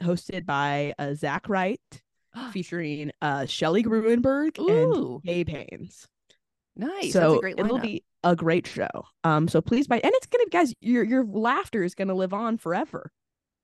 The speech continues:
Speaker 2: That is exciting to hear your own laughs on a, an album recording.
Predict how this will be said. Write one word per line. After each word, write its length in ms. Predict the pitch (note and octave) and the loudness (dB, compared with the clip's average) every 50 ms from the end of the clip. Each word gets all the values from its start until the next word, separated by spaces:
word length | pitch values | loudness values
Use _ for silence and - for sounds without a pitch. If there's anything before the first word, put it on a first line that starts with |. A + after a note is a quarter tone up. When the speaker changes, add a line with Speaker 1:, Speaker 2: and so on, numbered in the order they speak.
| _ _ _ _ _ _ _ _ _ _ | _ _ _ _ _ _ _ _ _ _
Speaker 2:
That 160 | F#3+ F#3 G3 | -6 -4 -4
is 140 | B3+ B3 G#3 | -4 -4 -6
exciting 540 | D#3 - - E3+ D#3+ D#3 D3+ C3 G#2+ - | -8 -6 -4 -2 -2 -2 -2 -4 -8 -10
to 100 | D3 - E3 | -10 -10 -6
hear 120 | E3 E3 D#3+ | -4 -4 -4
your 160 | D#3+ D#3 D3+ | -4 -4 -4
own 140 | C#3+ C#3 C3+ | -4 -4 -6
laughs 340 | C3+ C3+ C#3 D3+ - - | -4 -6 -6 -6 -8 -10
on 140 | D#3 C#3 B2+ | -10 -8 -8
a, 240 | B2+ B2+ A#2+ A2+ - - _ _ _ - | -8 -10 -10 -12 -12 -16 _ _ _ -14
an 120 | C#3 C#3 | -10 -6
album 340 | C3 B2 C3 B2+ D3+ D#3+ D#3+ | -6 -6 -6 -6 -8 -8 -8
recording. 680 | D#3+ E3 - - E3 E3 E3 F3 F3 F3 F3+ F3+ F3 | -8 -10 -10 -10 -10 -8 -8 -8 -8 -10 -10 -14 -16